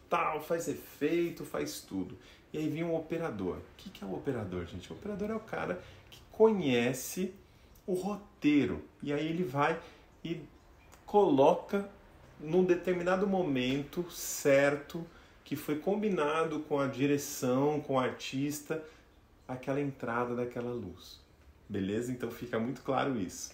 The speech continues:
Gente, saber qual que é o tipo de show que você tá fazendo. Quando a gente fala show, a gente fala qualquer coisa, né? A gente fala desde um evento, a um show de teatro, um show de dança,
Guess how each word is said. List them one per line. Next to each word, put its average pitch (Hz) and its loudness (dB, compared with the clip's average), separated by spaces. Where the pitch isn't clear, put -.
Gente, 123 0
saber 139 2
qual 160 6
que - 0
é 185 6
o 180 4
tipo - -2
de 131 -4
show 180 6
que - -2
você 120 -2
tá 120 -2
fazendo. 113 0
Quando 226 8
a - -2
gente - 0
fala 143 6
show, 180 4
a 185 6
gente 196 2
fala 220 2
qualquer 226 -2
coisa, 101 2
né? 127 2
A - 0
gente 147 -2
fala 135 6
desde 185 2
um 208 0
evento, 160 0
a 196 0
um 180 -2
show - -6
de 131 -6
teatro, 196 -2
um 151 -8
show 156 -8
de 139 -8
dança, 190 -2